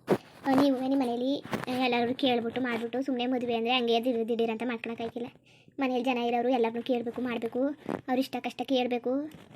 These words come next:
ಅಯ್ಯ, ಹಂಗೇನೂ ಇಲ್ಲ ಕಣ್, ತಕೊಳ್ಳಿ. ನಮ್ಮ ಮನೇಲಿ ಹಂಗೇನೂ ಇಲ್ಲ. ನನ್ ದೊಡ್ಡ ಮಗನೂ ಕರ್ದಿದೆ. ಗಂಡನ್ ಮನೆಯವ್ರು, ಥೂ, ಹೆಣ್ಣನ್ ಮನೆಯವ್ರು ನೋಡಕ್ ಬರ್ತಾರೆ, ಗಂಡನ್ ಮನೆಯ ಬವ್ವ ಅಂತ. ಸರಿ ಕಣವ, ಬರ್ತೀನಿ ಅಂತ ಹೇಳಿತ್ತ ನೆನೆ.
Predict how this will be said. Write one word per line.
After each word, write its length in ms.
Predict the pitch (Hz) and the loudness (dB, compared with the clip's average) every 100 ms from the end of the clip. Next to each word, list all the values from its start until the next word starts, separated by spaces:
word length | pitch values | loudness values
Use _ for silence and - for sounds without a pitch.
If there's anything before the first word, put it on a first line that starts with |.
| - - | -20 0
ಅಯ್ಯ, 140 | 269 262 | 4 8
ಹಂಗೇನೂ 400 | 320 311 330 349 | 8 8 6 6
ಇಲ್ಲ 120 | 349 339 | 6 4
ಕಣ್, 140 | 349 | 4
ತಕೊಳ್ಳಿ. 340 | 339 349 349 - - _ _ - | 4 6 4 0 -20 _ _ -2
ನಮ್ಮ 180 | 277 254 | 2 4
ಮನೇಲಿ 320 | 269 269 349 | 6 6 8
ಹಂಗೇನೂ 400 | 349 240 254 262 | 8 6 4 4
ಇಲ್ಲ. 120 | 254 240 - - - | 4 0 -8 -12 -2
ನನ್ 120 | 294 | 6
ದೊಡ್ಡ 180 | 277 277 | 8 8
ಮಗನೂ 260 | 294 294 311 | 6 6 6
ಕರ್ದಿದೆ. 320 | 320 277 294 - - - _ | 6 6 2 0 -12 -20 _
ಗಂಡನ್ 320 | 285 311 294 294 | 4 6 8 6
ಮನೆಯವ್ರು, 360 | 285 285 285 | 6 6 6
ಥೂ, 80 | 320 | 6
ಹೆಣ್ಣನ್ 280 | 294 277 277 | 6 8 6
ಮನೆಯವ್ರು 240 | 269 262 | 6 6
ನೋಡಕ್ 180 | 262 240 | 4 4
ಬರ್ತಾರೆ, 220 | 254 262 | 2 2
ಗಂಡನ್ 260 | 247 226 226 | 2 2 2
ಮನೆಯ 200 | 240 247 269 311 277 | 0 0 2 2 4
ಬವ್ವ 240 | 285 285 | 4 6
ಅಂತ. 160 | 269 262 302 285 - - - | 4 4 4 4 -4 -20 2
ಸರಿ 180 | 330 330 | 4 6
ಕಣವ, 200 | 330 330 | 6 6
ಬರ್ತೀನಿ 340 | 339 311 330 330 | 6 6 4 2
ಅಂತ 120 | 320 | 4
ಹೇಳಿತ್ತ 340 | 320 330 339 254 | 6 6 6 4
ನೆನೆ. 540 | 285 370 427 311 311 | 4 6 4 2 -2